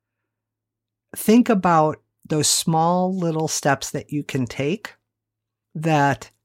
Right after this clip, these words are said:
while you're enjoying the festivities of today with family and friends and celebrating kind of the idea that whatever you did or didn't do in two thousand nineteen, you know, the reality is you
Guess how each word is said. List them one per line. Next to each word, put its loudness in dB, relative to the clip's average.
while 6
you're 2
enjoying 0
the 0
festivities -2
of -8
today 0
with -2
family 0
and -2
friends 2
and 0
celebrating 2
kind -2
of -4
the -6
idea 0
that -2
whatever 0
you 0
did 2
or 2
didn't 0
do 0
in -2
two -4
thousand -2
nineteen, 0
you 4
know, 4
the -2
reality 2
is 0
you 0